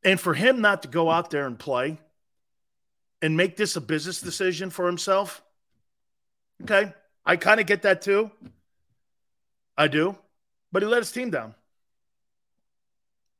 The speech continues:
Lane's playing through pain. And he says he's not a hundred percent. Well, dude, if you're eighty percent. And by the way, I like Tyler Huntley. I do. I think Tyler Huntley's got a future in this league.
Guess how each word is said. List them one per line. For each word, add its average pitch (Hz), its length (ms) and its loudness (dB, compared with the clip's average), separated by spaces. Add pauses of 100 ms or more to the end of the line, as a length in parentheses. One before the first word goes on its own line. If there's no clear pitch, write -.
(680)
Lane's 165 240 0
playing 160 280 -4
through 127 140 -12
pain. 139 300 -8 (2000)
And 160 100 0
he 233 120 2
says 269 220 0
he's 214 140 -10
not 226 140 -2
a 185 40 -4
hundred 190 280 -4
percent. 147 500 -8 (1120)
Well, 202 100 -8
dude, 240 220 -6
if 127 140 -14
you're 190 160 -6 (100)
eighty 220 240 -6
percent. 113 500 -12 (720)
And 220 140 -4
by 294 100 8
the 294 100 2
way, 277 280 4
I 240 100 6
like 247 300 2
Tyler 147 320 -2
Huntley. 113 400 -12 (680)
I 214 120 6
do. 254 240 0
I 190 100 2
think 233 220 -10
Tyler 208 260 0
Huntley's 202 300 -6
got 180 160 -2
a - 20 -4
future 170 460 -10
in 123 80 -10
this 120 200 -12
league. 110 320 -14